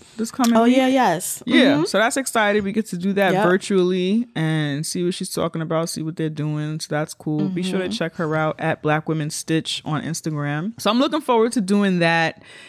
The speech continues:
Speaker 2: Yeah, that's gonna be cool.
Speaker 1: and, yeah, washing, um, washing more fucking dishes.
Speaker 2: <laughs>
Speaker 1: What else? I should do something else. I have actual work to do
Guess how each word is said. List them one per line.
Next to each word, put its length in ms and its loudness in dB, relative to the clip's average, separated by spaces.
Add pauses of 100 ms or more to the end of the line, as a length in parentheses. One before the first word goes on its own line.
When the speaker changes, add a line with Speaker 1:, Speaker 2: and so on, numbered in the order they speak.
Speaker 2:
Yeah, 200 0
that's 120 2
gonna 120 4
be 320 4
cool. 100 2
Speaker 1:
and, 320 -2
yeah, 460 0
washing, 680 -2
um, 600 -4
washing 580 -8
more 340 -6
fucking 380 -6
dishes. 540 -4 (220)
Speaker 2:
<laughs> 160 -8
Speaker 1:
What 140 0
else? 500 -2
I 80 -8
should 180 -6
do 80 -2
something 360 -6
else. 420 -8 (120)
I 80 0
have 220 2
actual 400 0
work 300 0
to 100 -4
do 420 -2